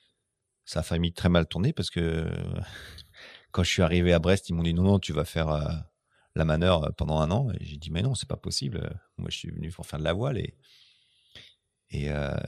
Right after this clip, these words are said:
et puis finalement, j'ai eu un coup de bol monstrueux parce que, parce que, euh, je suis tombé sur un commandant qui m'a dit, « Bon, bah, va-t'en, euh,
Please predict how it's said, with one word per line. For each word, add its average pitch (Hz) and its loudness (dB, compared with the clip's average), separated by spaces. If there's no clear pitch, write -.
et - -8
puis - -12
finalement, 82 0
j'ai 80 -2
eu 80 -2
un 78 -2
coup - -10
de 80 -8
bol 85 2
monstrueux 87 -2
parce 92 -6
que, - -10
parce 82 2
que, - 2
euh, 80 6
je - -12
suis - -10
tombé 85 2
sur 85 2
un 76 4
commandant 80 2
qui 92 -4
m'a 80 0
dit, « 80 -6
Bon, 87 -6
bah, 82 -6
va-t'en, 85 -4
euh, - -4